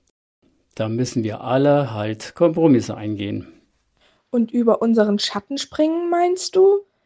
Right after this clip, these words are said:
Speaker 2: Jonas hat nämlich grad wieder mitten in der Nacht lautstark gesungen. Dieses uralte Schattenlied.
Speaker 1: Wir alle waren mal jung. Wir alle werden mal alt.
Speaker 2: Ja, ja,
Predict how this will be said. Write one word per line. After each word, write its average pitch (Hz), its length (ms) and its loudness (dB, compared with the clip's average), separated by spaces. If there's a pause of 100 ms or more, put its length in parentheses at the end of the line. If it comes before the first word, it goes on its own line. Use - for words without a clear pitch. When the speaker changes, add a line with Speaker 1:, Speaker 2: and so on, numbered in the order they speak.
(140)
Speaker 2:
Jonas 247 400 0
hat 214 140 -8
nämlich 226 320 0
grad 202 260 -8
wieder 208 220 0
mitten 269 380 0
in 247 200 -2
der 240 140 2
Nacht 196 380 -2
lautstark 220 680 -2
gesungen. 202 400 0 (380)
Dieses 208 480 2
uralte 277 840 2
Schattenlied. 226 1000 0 (520)
Speaker 1:
Wir 123 220 2
alle 139 240 6
waren 123 220 4
mal 113 180 0
jung. 113 400 -2 (320)
Wir 113 140 -2
alle 120 260 2
werden 120 260 -4
mal 120 200 -4
alt. 120 340 -8 (640)
Speaker 2:
Ja, 226 300 0
ja, 180 320 0